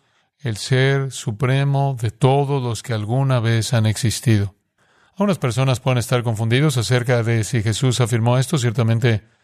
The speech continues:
el pueblo judío de su tiempo no lo estaba. Querían apedrearlo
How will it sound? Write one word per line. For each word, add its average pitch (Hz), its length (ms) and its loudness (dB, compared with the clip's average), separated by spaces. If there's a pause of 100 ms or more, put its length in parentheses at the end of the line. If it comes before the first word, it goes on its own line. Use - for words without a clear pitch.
(260)
el 107 100 -8
pueblo 120 240 2
judío 117 240 2
de 113 80 4
su 110 160 0
tiempo 143 400 0
no 110 160 -2
lo 104 80 -2
estaba. 120 400 0 (640)
Querían 117 280 0
apedrearlo 120 760 -2